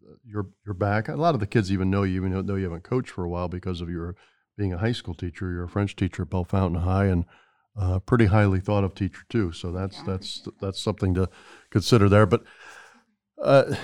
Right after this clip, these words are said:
Speaker 1: was there any, I kinda wonder what it's like when you're the coach that, that, that takes over when there, when there's a transition. What, what was that like for you?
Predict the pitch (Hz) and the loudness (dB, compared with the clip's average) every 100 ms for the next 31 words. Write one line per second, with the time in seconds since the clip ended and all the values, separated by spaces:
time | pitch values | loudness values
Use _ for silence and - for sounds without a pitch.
0 | - - 123 123 147 160 196 156 131 - | -12 -4 2 6 8 8 8 6 2 -2
1 | 110 - - 113 185 190 156 143 127 110 | -10 -10 -12 0 4 6 6 8 6 6
2 | - 107 110 101 95 95 - 110 104 - | 6 6 6 6 6 4 4 4 4 0
3 | 101 - - 113 - 117 110 120 107 - | -2 -2 -6 -4 -2 -2 0 2 2 2
4 | 104 95 98 92 95 107 113 101 92 87 | 2 2 2 4 4 4 4 4 2 -2
5 | - 98 90 95 90 - 87 127 156 170 | 0 0 2 0 -2 -2 0 0 0 -2
6 | 156 143 113 120 113 - 87 80 - | 0 0 4 4 2 -2 -8 -8 -12